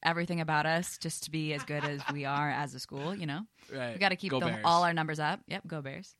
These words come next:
Speaker 1: Like that. Um, anyways, we're in the visual science lab with these super nerdy,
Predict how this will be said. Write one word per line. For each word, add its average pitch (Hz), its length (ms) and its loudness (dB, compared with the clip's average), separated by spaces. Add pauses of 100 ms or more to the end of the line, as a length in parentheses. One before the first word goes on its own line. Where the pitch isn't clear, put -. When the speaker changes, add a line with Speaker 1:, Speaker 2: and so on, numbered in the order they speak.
(140)
Speaker 1:
Like 147 180 -14
that. 180 180 -18 (1000)
Um, 156 240 -4 (140)
anyways, 180 420 4
we're 175 160 4
in 170 120 2
the 160 140 -2
visual 208 420 2
science 180 340 2
lab 175 260 4
with 160 220 -2
these 143 160 -8
super 208 680 -2
nerdy, 180 480 2